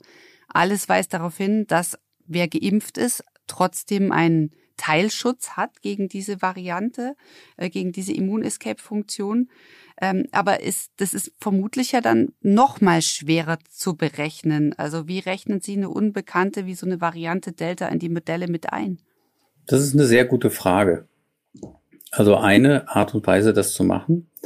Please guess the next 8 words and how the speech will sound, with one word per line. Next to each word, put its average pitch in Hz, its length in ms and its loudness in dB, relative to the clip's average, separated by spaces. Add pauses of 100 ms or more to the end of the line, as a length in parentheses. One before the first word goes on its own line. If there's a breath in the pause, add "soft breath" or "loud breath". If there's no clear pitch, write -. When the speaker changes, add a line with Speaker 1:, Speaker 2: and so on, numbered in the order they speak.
(320 loud breath)
Speaker 2:
wenn 98 140 6
man 98 340 4
bestimmte 110 400 2
Parameter 101 560 2
nicht 98 220 -2
genau 95 400 4
weiß, 85 520 0 (240)
ähm, 92 680 4